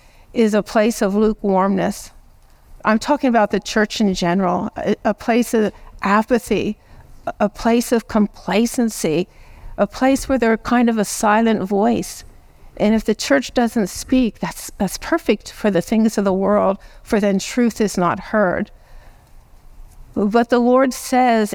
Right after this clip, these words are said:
in, in, um, Revelation three, he says to this church in verse fifteen, "I know your works, but you're neither cold nor hot.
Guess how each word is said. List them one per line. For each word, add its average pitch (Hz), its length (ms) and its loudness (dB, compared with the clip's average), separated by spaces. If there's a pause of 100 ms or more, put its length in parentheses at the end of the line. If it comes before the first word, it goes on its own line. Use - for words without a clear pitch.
in, 208 300 2
in, 208 460 2
um, 190 260 0
Revelation 208 720 0
three, 220 680 -2 (720)
he 247 160 2
says 247 320 0
to - 120 -4
this 220 260 -2
church - 640 0 (180)
in 202 160 0
verse 220 300 0
fifteen, 220 580 0
"I 277 120 2
know 302 180 6
your 202 200 2
works, 175 600 -2 (520)
but - 220 -4
you're 262 100 4
neither 240 380 4
cold 233 440 0
nor 220 220 2
hot. - 680 -4